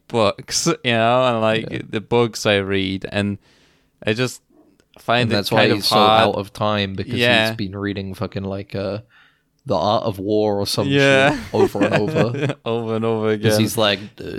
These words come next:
Speaker 2: this is what the tacticians read, Sun
Speaker 1: Yeah.
Speaker 2: Tzu."
Speaker 1: Yeah, 'cause,
Speaker 2: And then
Speaker 1: uh,
Speaker 2: he gets out and he's like, "What the hell is an Oculus, eh?"
Speaker 1: <laughs> Yeah, 'cause he sees people in an Apple store on top of that, swinging their hands around because they got Oculuses on their head.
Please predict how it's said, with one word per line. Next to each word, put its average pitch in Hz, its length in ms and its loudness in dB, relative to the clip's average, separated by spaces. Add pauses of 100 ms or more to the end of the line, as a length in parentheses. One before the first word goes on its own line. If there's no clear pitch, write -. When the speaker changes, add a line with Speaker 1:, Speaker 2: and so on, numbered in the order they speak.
(140)
Speaker 2:
this - 160 -14
is - 180 -8
what 98 240 -6
the 67 320 -10
tacticians 110 760 -6
read, 117 480 -6
Sun 110 320 -2
Speaker 1:
Yeah. 104 380 2
Speaker 2:
Tzu." 123 320 -10 (540)
Speaker 1:
Yeah, 107 220 -4
'cause, - 320 -10
Speaker 2:
And 104 120 0
then 98 100 2
Speaker 1:
uh, 98 80 2
Speaker 2:
he 98 40 0
gets 95 320 -2
out 101 160 0
and 90 60 -6
he's 101 140 -10
like, 98 240 -4 (100)
"What - 140 -12
the 98 140 0
hell 113 260 -2
is 107 160 -6
an 95 100 -4
Oculus, 113 640 -4
eh?" 107 360 -6 (120)
Speaker 1:
<laughs> 349 1040 -4
Yeah, 139 140 2
'cause 123 180 -4
he 117 60 -6
sees 139 420 -4
people 117 540 -8 (260)
in 123 120 0
an 113 200 0
Apple 127 380 0
store 101 320 0
on 101 120 -2
top 113 220 -2
of 90 140 -10
that, 98 240 -6 (280)
swinging 127 600 0
their 110 160 4
hands 110 320 2
around 98 340 0
because 95 300 -2
they 98 140 -2
got 95 200 -2
Oculuses 98 580 -4
on 92 140 -6
their 92 140 -2
head. 92 320 -4